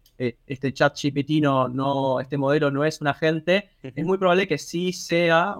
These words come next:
Speaker 1: eh, y que empiecen, digamos, a darle más funcionalidades en, en un futuro cercano.
Speaker 2: Claro.
Speaker 1: Porque la realidad es que van, digamos, la competencia hoy es, es salvaje.
Speaker 2: Sí.
Speaker 1: Eh, y realmente todo lo que tiene que ver con inteligencia artificial,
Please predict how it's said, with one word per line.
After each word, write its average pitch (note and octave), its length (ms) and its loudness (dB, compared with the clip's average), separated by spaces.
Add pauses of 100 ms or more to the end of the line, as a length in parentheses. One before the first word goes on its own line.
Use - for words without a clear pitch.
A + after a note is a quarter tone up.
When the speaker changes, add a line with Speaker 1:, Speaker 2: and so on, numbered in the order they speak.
Speaker 1:
eh, B2+ 340 0
y C3 120 -4
que B2+ 80 -4
empiecen, D3+ 460 -2
digamos, C#3 340 -2
a C3+ 60 2
darle D3+ 300 4
más C#3+ 380 2
funcionalidades C3 800 0
en, B2+ 220 -8
en B2+ 120 -8
un C3+ 80 -4
futuro C#3 340 -4
cercano. D#3 760 -2 (160)
Speaker 2:
Claro. B2+ 220 4
Speaker 1:
Porque C3 180 -2
la C3 180 2
realidad E3+ 360 0
es - 40 -20
que D#3+ 120 -2
van, D#3+ 220 0 (160)
digamos, D3 220 2
la C#3+ 80 2
competencia E3 560 0
hoy G3 100 4
es, - 220 -6
es D#3 180 -4
salvaje. B2+ 540 0 (340)
Speaker 2:
Sí. B2+ 180 -2
Speaker 1:
Eh, B2+ 500 2
y C#3 140 0
realmente E3 480 0
todo E3+ 160 2
lo E3 100 4
que C#3+ 100 -2
tiene D3+ 200 -2
que D3 60 0
ver D3 100 2
con D3 140 0
inteligencia C3+ 480 -4
artificial, E3+ 760 0